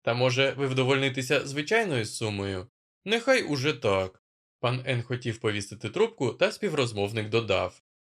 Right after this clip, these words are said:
"Вибачте, що зважуюся вас потурбувати, але, може, є іще щось, що завдає вам прикростей? Наша фірма приймає будь-які скарги щодо чого завгодно". "Он як? Ага, згадав.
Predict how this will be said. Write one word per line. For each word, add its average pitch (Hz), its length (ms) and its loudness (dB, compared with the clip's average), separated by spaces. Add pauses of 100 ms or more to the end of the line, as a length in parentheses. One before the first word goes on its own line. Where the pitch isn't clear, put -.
"Вибачте, 110 640 0
що 123 140 -4
зважуюся 104 540 2
вас 104 180 2
потурбувати, 127 800 0
але, 165 220 0
може, 190 360 0
є 180 320 -2
іще 240 360 -2
щось, 135 400 0
що 160 160 -6
завдає 151 380 -2
вам 147 200 0
прикростей? 101 680 -2 (240)
Наша 101 340 0
фірма 180 320 0
приймає 123 440 0
будь-які 190 500 -4
скарги 175 520 0
щодо 208 360 0
чого 120 360 0
завгодно". 104 840 -2 (400)
"Он 233 280 2
як? 135 420 0 (220)
Ага, 185 420 2
згадав. 139 600 2